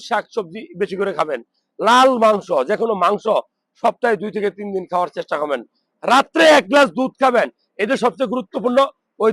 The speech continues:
দুধের মধ্যে আপনি চিয়া সিড দিতে পারেন, চিয়া সিড, তারপরে আপনি কালো জিরা, তারপরে কলা, তারপরে বাদাম গুঁড়া করে, যেমন আখরোট বা আপনি কাঠবাদাম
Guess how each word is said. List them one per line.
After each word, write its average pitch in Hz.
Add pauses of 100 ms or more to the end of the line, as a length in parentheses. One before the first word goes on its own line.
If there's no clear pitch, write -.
দুধের 233
মধ্যে 233 (380)
আপনি 175 (160)
চিয়া 269
সিড 233
দিতে 226
পারেন, 196 (140)
চিয়া 269 (100)
সিড, 262 (440)
তারপরে 214 (180)
আপনি 233 (220)
কালো 226
জিরা, 220 (400)
তারপরে 220 (280)
কলা, 233 (360)
তারপরে 202 (560)
বাদাম 180 (120)
গুঁড়া 226
করে, 214 (120)
যেমন 190 (180)
আখরোট 208 (360)
বা 160 (180)
আপনি 175 (120)
কাঠবাদাম 202